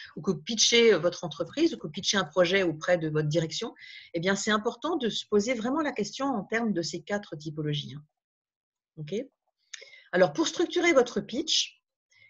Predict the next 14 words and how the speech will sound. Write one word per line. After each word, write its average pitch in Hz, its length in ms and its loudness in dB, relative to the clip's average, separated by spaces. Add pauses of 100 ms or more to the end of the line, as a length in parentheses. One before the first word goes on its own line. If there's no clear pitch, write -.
(120)
eh 180 80 -2
bien, 214 400 4 (140)
euh, 170 240 4
il 175 80 0
y 202 80 6
a 226 60 6
plusieurs 233 380 2
étages. 151 460 -6 (460)
Donc, 196 180 -2
le 247 80 6
premier 359 340 2
étage, 269 380 2
c'est 277 120 0
l'accroche. - 640 -2